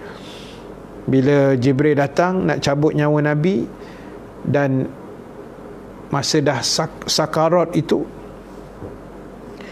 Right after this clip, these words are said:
uh, Nabi tanya Jibril, "Wahai Jibril, macam ni kah sakitnya mati?" Yang Nabi kata, seperti seribu kali tusukan pedang. Ambil pedang, di-, digodok-godok begitu,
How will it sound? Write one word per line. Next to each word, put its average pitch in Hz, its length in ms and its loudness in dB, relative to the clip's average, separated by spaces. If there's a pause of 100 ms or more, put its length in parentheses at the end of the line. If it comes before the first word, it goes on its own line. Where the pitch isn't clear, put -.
(520)
uh, 135 160 2
Nabi 135 320 4
tanya 156 320 4
Jibril, 151 480 4
"Wahai 139 320 4
Jibril, 147 480 4
macam 160 400 4
ni 180 160 6
kah 156 160 2
sakitnya - 560 2
mati?" 151 320 0 (1400)
Yang 131 160 4
Nabi 139 240 4
kata, 151 340 4 (440)
seperti 139 560 2
seribu 139 480 4
kali 143 320 2
tusukan 143 500 0
pedang. 143 320 2 (1000)
Ambil 139 240 2
pedang, 156 400 4
di-, 135 180 4 (140)
digodok-godok 143 800 6
begitu, 143 280 4